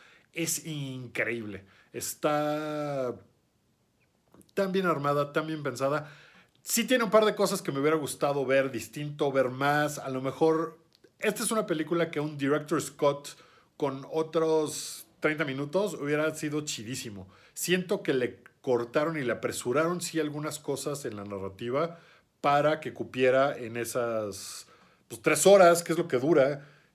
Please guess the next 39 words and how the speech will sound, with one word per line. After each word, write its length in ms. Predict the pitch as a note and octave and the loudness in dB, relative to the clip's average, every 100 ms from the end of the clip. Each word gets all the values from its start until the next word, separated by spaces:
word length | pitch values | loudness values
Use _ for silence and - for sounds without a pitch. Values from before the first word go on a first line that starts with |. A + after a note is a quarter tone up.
| _ | _
Eh, 920 | B2 A2+ A2+ A2 A2 A2 G#2+ G#2+ G#2+ G#2+ G#2+ G2+ _ _ _ _ _ - | -8 -4 -4 -4 -6 -6 -6 -6 -8 -10 -14 -18 _ _ _ _ _ -12
sí, 380 | - D#3+ D#3 | -6 -4 -4
sí 220 | C3+ D#3+ D3+ | -4 -8 0
creo 280 | D3+ D3+ | 2 2
que 140 | D3+ C#3+ | 2 2
va 140 | B2+ | 2
a 60 | C3 | 2
ser 280 | - B2+ B2+ B2+ B2 A#2 A2 G#2 G2+ F#2 _ _ _ _ _ _ _ _ | 2 0 2 0 0 -2 -2 -4 -8 -12 _ _ _ _ _ _ _ _
muy 260 | D#3 E3+ F#3 | 0 4 4
feliz 380 | D#3 C3 C3 B2+ | 4 2 0 -2
a 40 | |
mucha 260 | A#2 A#2 A2+ | -6 -8 -10
gente. 540 | - A2 A2 D#3 F3+ - - | -10 -10 -2 -2 -2 -8 -18
Seguramente 440 | - C4+ C#4 B3 A#3+ | 0 6 6 6 2
tendrá 260 | F3+ D#3+ | 2 0
sus 180 | D#3+ D#3+ | 0 -2
detractores. 560 | B2+ A#2 - D3 F3+ G3+ | -2 -4 0 2 2 0
Es 100 | G#3+ | -4
muy 120 | A3 | -2
difícil 400 | G#3 D#3+ F3+ F3 | -2 -2 -2 2
haber 160 | D3+ D3 | 2 2
sido 180 | D#3+ D3 | -2 -4
fan 240 | D3 C3+ | -4 -4
de 80 | C#3 | -2
las 220 | A2+ G2+ G#2+ - | -2 -4 -12 -14
veintitantas 480 | A#2 A#2 A#2+ C#3 C#3 | -8 -8 -6 -6 -4
películas 320 | C3 B2 B2 | -6 -2 -2
de 60 | A2 | -2
Marvel 300 | A2+ A#2 B2 | -2 -2 -2
y 60 | |
que 120 | A#2 C3+ | -2 -2
esta 180 | - | -2
digas, 300 | B2 A#2+ A2 - - - - | -2 0 -2 -8 -20 -20 -4
"Ah, 240 | A3+ B3+ | 0 0
qué 80 | B3+ | 4
basura, 420 | C#4+ - - D#3 | 4 4 4 2
no 100 | C#3+ | 2
me 60 | C#3+ | -2
gusta". 380 | B2 - - | -4 -6 -12